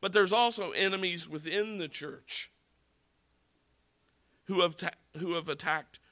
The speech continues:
from the inside and subverted and undermined the gospel with their false teaching. But we needn't worry about that either, because Christ has given us this apostolic teaching that's been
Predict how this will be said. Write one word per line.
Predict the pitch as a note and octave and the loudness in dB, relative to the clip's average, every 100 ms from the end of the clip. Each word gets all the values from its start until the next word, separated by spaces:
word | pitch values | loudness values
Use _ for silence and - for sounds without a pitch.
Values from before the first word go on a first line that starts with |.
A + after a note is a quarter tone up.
| _ | _
from | C3+ B2+ | -6 -4
the | B2+ B2+ | -2 -4
inside | F#3 - C3+ B2 G#2 - _ _ _ - | -4 -6 -6 -6 -10 -14 _ _ _ -10
and | C#3 | -6
subverted | C#3 C3 D3 D#3+ D3+ C3 | -6 -4 -2 -2 -4 -6
and | A#2+ | -6
undermined | B2+ D3+ D3+ C3+ B2 A#2 A2 - _ - | -4 -6 -6 -6 -6 -6 -8 -14 _ -20
the | A2 | -8
gospel | A#2+ C#3 D#3+ - G#2+ G2 | -6 -4 -4 -6 -8 -10
with | A2 A2+ | -10 -8
their | A2 | -10
false | - B2 A#2 - | -6 -6 -4 -6
teaching. | - C#3+ - G2 - - _ _ _ _ _ _ _ _ _ _ _ - | -8 -12 -10 -10 -12 -16 _ _ _ _ _ _ _ _ _ _ _ -2
But | F3+ | 0
we | G3 | 2
needn't | A3+ A#3 A#3 G#3 F#3 | 2 4 2 0 4
worry | G3+ G#3 | 8 8
about | G3 F3+ F3 | 6 4 2
that | D#3+ F3+ F#3+ | 2 4 4
either, | E3 - F3 A#3 F3+ | 2 -2 -2 0 0
because | D3+ D3+ E3+ D3+ - - - | 0 -2 -2 -2 -10 -20 -12
Christ | - F#3+ G#3 - | 0 4 4 2
has | F#3 D#3+ | -2 -6
given | - G3 F#3+ | -2 -2 0
us | F3 F3 - _ _ _ _ _ | -4 -4 -8 _ _ _ _ _
this | D#3 D3+ F3 E3+ - _ _ _ _ _ E3 | -20 -6 -2 -2 -4 _ _ _ _ _ -6
apostolic | F3+ F#3 - - F3+ E3+ | -6 -6 -4 0 0 0
teaching | - G3+ F3 E3+ | -6 -10 -8 -6
that's | C#3+ C3+ - | -2 -2 0
been | E3+ | -2